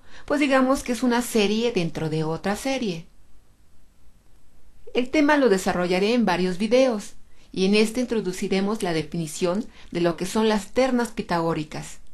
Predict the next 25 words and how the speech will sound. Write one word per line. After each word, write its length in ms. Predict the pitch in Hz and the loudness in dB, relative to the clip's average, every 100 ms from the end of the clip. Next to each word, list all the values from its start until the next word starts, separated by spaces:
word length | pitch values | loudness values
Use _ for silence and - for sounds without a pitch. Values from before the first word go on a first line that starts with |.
| - - - - - | -16 -20 -16 -16 -8
Espero 400 | 285 285 320 320 | -6 0 2 4
me 80 | 285 | 4
acompañen 560 | 247 196 190 202 202 190 | 4 2 2 2 2 0
hasta 180 | - | -2
el 120 | 196 190 | -4 0
final, 400 | 220 226 220 - - - - - | 2 2 -2 -8 -16 -20 -14 -6
y 100 | 180 | -2
para 220 | 165 160 | -2 -2
mantener 500 | 156 160 180 202 190 | -2 -2 0 0 0
la 80 | 151 | -4
expectativa, 880 | - 220 220 277 240 196 170 196 - - - - | -2 -2 0 -2 0 -2 -2 -4 -12 -18 -20 -4
al 200 | 233 233 | -2 2
término 420 | 285 294 285 285 | 4 6 4 2
publicaré 600 | 233 180 175 175 180 220 - - - | -2 -2 -2 0 0 -2 -6 -18 -6
una 220 | 277 285 302 | 0 4 4
de 120 | 277 | 4
las 160 | 190 | 2
fórmulas 640 | - 220 202 202 202 220 - | 2 2 4 2 0 -4 -4
que 140 | 254 | -4
obtendremos 720 | 269 269 233 196 185 190 202 - | 0 2 2 2 2 0 -4 -6
a 140 | 151 | -6
través 420 | - 151 180 190 | -2 -2 0 2
de 80 | 185 | 0
este 200 | 190 196 | -2 -4
sistema. 600 | 185 185 - 156 147 147 | -4 -6 -4 -2 -4 -10